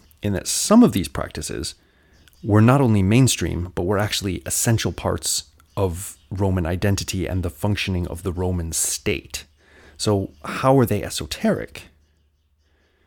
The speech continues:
The answer briefly is that for anything we might consider esotericism in Rome, we need to nuance exactly what is going on. So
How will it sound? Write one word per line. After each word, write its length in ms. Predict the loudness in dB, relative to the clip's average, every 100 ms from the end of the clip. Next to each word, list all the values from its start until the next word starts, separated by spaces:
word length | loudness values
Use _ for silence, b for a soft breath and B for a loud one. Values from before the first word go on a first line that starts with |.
| _ _
The 100 | -2
answer 260 | 0 2 2
briefly 480 | 2 0 0 -6 -8
is 120 | -4
that 120 | -4
for 140 | -4 0
anything 540 | 4 4 4 0 2
we 100 | 2
might 200 | 2 0
consider 360 | -4 -2 -2 -2
esotericism 760 | -4 -6 -4 -4 -2 -4 -6
in 120 | -6 -6
Rome, 300 | -6 -6 -8 B B B B
we 140 | 0 2
need 200 | 2 2
to 80 | 2
nuance 420 | 6 8 6 2
exactly 500 | -4 -2 -2 0 -2
what 260 | 0 -2 -2
is 140 | -6
going 300 | -4 -4 -2
on. 360 | -4 -6 -12 -18 _ _ _ _ -10
So 300 | -2 -2